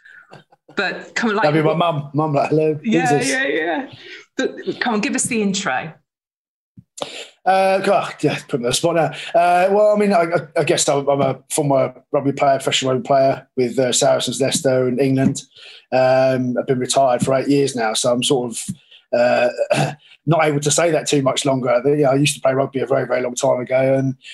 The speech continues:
Speaker 2: um, I mean, I, I've done lots of bits and pieces since I've, since I finished playing. I've, I've been a coach. Uh, um, I've worked in sort of corporate hospitality and affluent speaking, and I've done a bit of business development with some people.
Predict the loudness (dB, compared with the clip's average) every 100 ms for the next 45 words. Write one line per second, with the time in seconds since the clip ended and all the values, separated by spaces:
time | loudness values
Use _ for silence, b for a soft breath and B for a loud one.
0 | B 0 2 4 2 0 -4 0 2 4
1 | 2 2 0 2 0 -2 -2 0 -2 0
2 | 0 2 -2 -2 -2 2 2 0 -12 -10
3 | -6 -6 -4 -4 -4 0 2 2 0 -4
4 | -10 -6 -8 -6 -6 -2 0 0 -2 -4
5 | -2 -2 -2 -6 B B B -4 -2 -2
6 | -2 -2 -2 -6 -8 -6 -6 -6 -6 -6
7 | -2 -4 -2 -6 -4 -2 -2 -2 -4 -4
8 | -4 -4 -6 -8 _ _ -4 -4 -4 -4
9 | -4 -2 -2 -2 -4 -4 -4 -2 -2 -2
10 | -2 -2 -4 -6 -4 -4 -4 -6 -2 -2
11 | -2 -4 -4 -6 -8 -8 -8 -6 -4 -2
12 | 0 0 -2